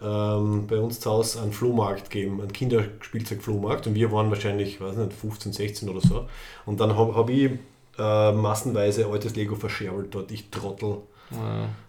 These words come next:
Speaker 1: Wenn ich das damals gewusst hätte, dass man das
Speaker 2: Man
Speaker 1: nachher
Speaker 2: sieht's
Speaker 1: dann
Speaker 2: halt
Speaker 1: wieder
Speaker 2: dann,
Speaker 1: wichtig
Speaker 2: in
Speaker 1: ist.
Speaker 2: der, zu der Zeit sieht man das halt nicht so,
Speaker 1: Ja,
Speaker 2: ne?
Speaker 1: ja. Bah, da will
Speaker 2: Aber
Speaker 1: ich
Speaker 2: das
Speaker 1: was
Speaker 2: hat mir
Speaker 1: dafür
Speaker 2: zum Beispiel meine
Speaker 1: geben.
Speaker 2: Mutter nie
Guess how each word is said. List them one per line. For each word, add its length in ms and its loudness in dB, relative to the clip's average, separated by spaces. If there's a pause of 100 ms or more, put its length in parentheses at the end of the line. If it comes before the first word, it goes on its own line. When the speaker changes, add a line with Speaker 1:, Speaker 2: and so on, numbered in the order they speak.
Speaker 1:
Wenn 160 0
ich 100 4
das 300 4
damals 240 2
gewusst 260 4
hätte, 100 0
dass 200 -4
man 120 4
das 80 2
Speaker 2:
Man 100 6
Speaker 1:
nachher 100 4
Speaker 2:
sieht's 200 6
Speaker 1:
dann 80 8
Speaker 2:
halt 120 10
Speaker 1:
wieder 120 8
Speaker 2:
dann, 80 6
Speaker 1:
wichtig 180 -2
Speaker 2:
in 80 0
Speaker 1:
ist. 160 0
Speaker 2:
der, 100 4
zu 120 0
der 160 2
Zeit 260 -4
sieht 200 -6
man 100 -4
das 180 -8
halt 140 -6
nicht 160 -10
so, 60 4
Speaker 1:
Ja, 100 4
Speaker 2:
ne? 360 -4
Speaker 1:
ja. 80 -4 (300)
Bah, 220 -4
da 80 -2
will 80 4
Speaker 2:
Aber 80 6
Speaker 1:
ich 60 8
Speaker 2:
das 80 6
Speaker 1:
was 60 2
Speaker 2:
hat 100 6
mir 60 8
Speaker 1:
dafür 20 2
Speaker 2:
zum 120 6
Beispiel 140 10
meine 80 8
Speaker 1:
geben. 60 4
Speaker 2:
Mutter 160 6
nie 100 6